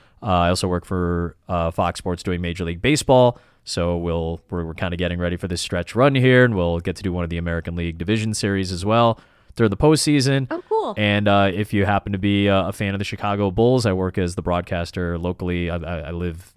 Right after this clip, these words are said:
Speaker 1: and am from Chicago. Uh, so if you ever, uh, flip on a, a Chicago Bulls basketball broadcast, you'll hear me as well with our, uh, our great crew.
Speaker 2: And having, I've only heard the baseball broadcast, but it's always fucking great. So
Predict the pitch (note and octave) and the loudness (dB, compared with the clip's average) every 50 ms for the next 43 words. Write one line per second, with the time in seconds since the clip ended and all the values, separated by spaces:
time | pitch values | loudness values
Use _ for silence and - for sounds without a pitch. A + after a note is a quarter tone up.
0 | _ _ - F2+ F2 E2+ E2 E2 D#2+ D2+ E2+ F2 - G2 F2 F2 - - - A2+ | _ _ -10 -6 -6 -4 -6 -6 -8 -8 -8 -8 -6 -6 -6 -6 -8 -6 -2 0
1 | A#2 A#2+ A#2 A#2 A#2 A2 - - _ _ _ _ _ _ - - F2 E2 D#2+ D#2+ | 0 2 2 2 0 0 -4 -10 _ _ _ _ _ _ -8 -4 -2 -2 -2 -2
2 | D#2+ - F2+ E2 - F2 E2+ E2 D#2+ E2+ E2 E2 E2 E2 E2 E2 D#2+ D#2+ - - | -2 -2 -4 -4 -4 -4 -4 -4 -2 -2 -2 -2 -2 -2 -2 -4 -6 -6 -10 -8
3 | - - F#2+ - F#2+ F#2+ F#2 F2+ F2+ F2 F2 E2+ - - - - G#2 F#2+ A2 G#2 | -6 -6 -4 -2 -2 -2 0 0 0 0 -2 -4 -4 -6 -8 -8 -6 -2 0 0
4 | G2+ G2 G#2 G2 F2 G2+ F#2+ F#2+ F#2+ F2+ F2 - F2+ F2 E2 - - F2 D#2 D#2+ | 2 2 0 0 0 0 -2 0 -2 -2 -4 -4 -4 -4 -4 -6 -8 -8 -8 -6
5 | D#2+ E2 E2+ D#2+ D#2+ D#2+ - E2 D#2+ D#2 D#2+ - - E2+ D#2+ D#2+ E2 E2 D#2 D#2 | -6 -4 -4 -4 -6 -6 -8 -10 -10 -10 -10 -8 -8 -6 -6 -4 -6 -6 -8 -8
6 | D#2 D#2 D#2 D#2 E2 D#2 D#2 D#2+ D#2+ D#2+ E2 D#2+ D#2 D#2+ D#2 D#2 D#2 D#2+ - E2+ | -10 -10 -12 -10 -10 -8 -8 -8 -10 -10 -10 -10 -10 -10 -10 -12 -12 -12 -12 -12
7 | D#2 - D#2+ D#2+ - - - - - _ _ _ _ _ _ - A3+ A3+ G#3 G#3 | -10 -10 -12 -12 -12 -16 -18 -18 -20 _ _ _ _ _ _ -6 -4 -2 -2 -2
8 | - - A#3 A3+ A3 A#3 A3+ A3 - G#3 G3+ G3 G#3+ A3+ A#3+ A#3+ A#3 A#3 A#3 A3 | -4 -4 -4 -2 -2 -2 -2 -2 -2 -4 -4 -4 -4 -4 -2 -4 -2 -2 -4 -6
9 | A3 G3 F#3 F#3+ E3+ A3 - B3+ - C#4+ C4+ B3+ C#4 C#4 C#4 C4 - D4 C#4+ D4 | -6 -6 -8 -6 -4 -4 -4 -4 -4 -6 -6 -4 -4 -4 -4 -4 -4 -6 -6 -4
10 | C#4+ - - G#3+ G3+ - G3+ - G3+ G3+ A#3+ B3+ B3 - F#3+ F3 - - E3 B2+ | -6 -8 -10 -10 -10 -10 -10 -8 -6 -6 -6 -8 -8 -10 -12 -12 -10 -6 -6 -4
11 | - D#3+ F3+ A3 - - - - G3+ F#3+ G3 F#3+ | -4 -4 -6 -10 -10 -12 -8 -4 -2 -2 0 0